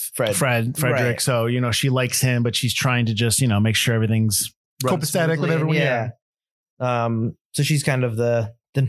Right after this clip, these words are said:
Speaker 1: negotiator between the group, but I don't think she's given enough, like, maybe comedic bits.
Speaker 2: Mm-hmm.
Speaker 1: I think Nicolette Sheridan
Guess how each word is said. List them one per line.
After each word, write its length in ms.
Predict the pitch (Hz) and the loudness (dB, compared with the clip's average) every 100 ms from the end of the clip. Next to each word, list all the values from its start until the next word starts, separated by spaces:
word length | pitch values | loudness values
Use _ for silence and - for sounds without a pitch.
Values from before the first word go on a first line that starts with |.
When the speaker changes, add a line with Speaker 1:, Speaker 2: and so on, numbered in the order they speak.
| - | 0
Speaker 1:
negotiator 680 | 151 135 135 131 127 117 113 | -2 0 0 0 0 0 -2
between 460 | 113 120 117 117 | -2 -2 -2 -2
the 80 | 117 | -4
group, 260 | 113 113 113 - _ - - - | -4 -4 -6 -14 _ -20 -20 -10
but 100 | 170 | -2
I 60 | 175 | 0
don't 180 | 185 175 | 0 0
think 180 | 185 151 | -2 0
she's 160 | 165 | 2
given 200 | 147 151 | 2 2
enough, 320 | 147 139 123 | 2 0 0
like, 240 | 139 120 - | -2 -2 -2
maybe 260 | 139 123 120 | -2 -2 0
comedic 380 | 135 131 123 | 0 0 -2
bits. 460 | 139 151 147 - - 135 | -2 -2 -2 -6 -4 2
Speaker 2:
Mm-hmm. 280 | 135 143 147 - - | 2 4 2 0 -2
Speaker 1:
I 80 | |
think 220 | 180 180 165 | 0 0 0
Nicolette 360 | 180 170 160 | 0 -2 -2
Sheridan 600 | - 151 151 156 156 147 | 0 0 0 0 0 -2